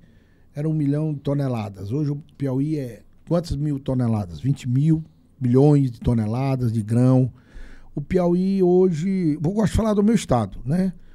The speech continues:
O Brasil, ho-, hoje nós somos o maior exportador de carne para o mundo. Ninguém vive, nós temos, nós produzimos a melhor carne do mundo e a mais barata,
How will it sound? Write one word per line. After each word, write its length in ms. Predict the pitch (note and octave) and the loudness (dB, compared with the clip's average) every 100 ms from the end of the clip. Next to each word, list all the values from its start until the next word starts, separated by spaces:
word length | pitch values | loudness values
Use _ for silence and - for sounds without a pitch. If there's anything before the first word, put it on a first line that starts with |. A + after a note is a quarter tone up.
| - | -4
O 60 | D3 | 2
Brasil, 640 | G3+ F3 A2+ D#3+ G3 E3 - - - - - - | 4 4 6 6 6 2 -6 -16 -18 -20 -8 0
ho-, 260 | C#3 C3 | 2 4
hoje 220 | D#3 D#3+ | 2 0
nós 160 | F#3 E3 | -2 -2
somos 280 | F3 E3+ D#3 | -2 -2 0
o 60 | |
maior 220 | D#3 D#3+ F3 | 0 0 0
exportador 580 | - E3 C#3+ C#3+ C3+ | -2 -4 -2 -2 -2
de 80 | C#3 | -4
carne 420 | C3+ B2+ B2+ D3 - _ _ _ _ _ _ _ _ - | -6 -6 -4 -4 -6 _ _ _ _ _ _ _ _ 2
para 180 | D3 | 4
o 80 | C3+ | 6
mundo. 360 | A#2+ B2+ C#3 C3+ - _ | 6 6 4 -2 -12 _
Ninguém 320 | D#3+ D#3 A3+ | 6 8 8
vive, 380 | D#3 C3+ F#3+ E3 | 6 6 6 6
nós 180 | D3+ D3 | 4 2
temos, 300 | F#3 E3 - - - - - - | 0 0 -4 -18 -20 -20 -12 0
nós 260 | C#3+ F3+ | 4 4
produzimos 540 | - F#3 C#3 B2 E3+ D#3+ | 4 2 4 4 4 4
a 80 | E3+ | 2
melhor 280 | D3+ G#3 | 2 0
carne 440 | - D#3 E3 E3 E3 | -2 -2 2 2 2
do 160 | B2 | 2
mundo 420 | G#3+ E3+ F#3+ F#3 E3+ - - | 4 6 4 2 -6 -10 2
e 100 | E3+ | 6
a 80 | D#3+ | 6
mais 280 | F3+ G3+ | 4 2
barata, 560 | D#3+ D#3+ D3 D#3 E3 | 4 2 4 2 -2